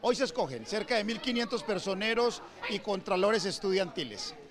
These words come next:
Nos vinimos para la institución educativa Federico Sanán en el barrio Buenos Aires, comuna nueve de Medellín. Los estudiantes, mire, juiciositos, hacen fila, ya saben, eh, de los más de tres mil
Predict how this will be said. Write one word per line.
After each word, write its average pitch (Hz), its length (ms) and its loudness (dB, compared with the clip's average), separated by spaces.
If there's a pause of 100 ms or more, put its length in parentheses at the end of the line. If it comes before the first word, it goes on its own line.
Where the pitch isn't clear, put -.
(280)
Nos 170 100 -2
vinimos 247 380 2
para 247 240 4
la 233 80 0
institución 240 360 -2
educativa 233 460 2
Federico 208 480 2
Sanán 285 380 4
en 233 100 2
el 214 60 2
barrio 220 320 6
Buenos 196 260 2
Aires, 277 260 4
comuna 226 280 2
nueve 220 280 6
de 196 140 6
Medellín. 170 420 2 (340)
Los 165 160 6
estudiantes, 226 460 4
mire, 170 220 2 (340)
juiciositos, 190 960 4 (440)
hacen 185 400 2
fila, 233 440 4 (460)
ya 165 220 6
saben, 202 420 4 (100)
eh, 175 140 -2
de 165 220 4
los 165 320 0
más 175 200 2
de 190 120 2
tres 160 340 0
mil 175 340 0